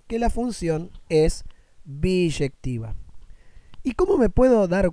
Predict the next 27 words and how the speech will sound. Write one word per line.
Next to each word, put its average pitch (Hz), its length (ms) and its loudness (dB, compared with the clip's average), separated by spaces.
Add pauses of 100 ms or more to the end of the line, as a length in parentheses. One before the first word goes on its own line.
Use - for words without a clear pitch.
(140)
cuenta 202 480 0
que 151 100 -6
la 147 120 0
función 147 360 -2
es 165 140 4
biyectiva 143 760 0 (260)
visualmente, 175 1120 0 (160)
rápidamente? 160 920 0 (640)
Es 196 140 -2
que 220 360 0 (1400)
la 226 200 2
función 262 400 2
es 220 100 2
una 202 160 0
función 202 360 0
uno 202 300 -2
a 208 60 4
uno, 226 420 2 (520)
es 151 80 2
decir, 156 320 0
¿ven? 196 240 0 (840)
Una 185 280 0
flechita, 190 480 -2
una 175 160 -2
flechita, 185 420 -4
una 170 140 -2
flechita 214 520 -2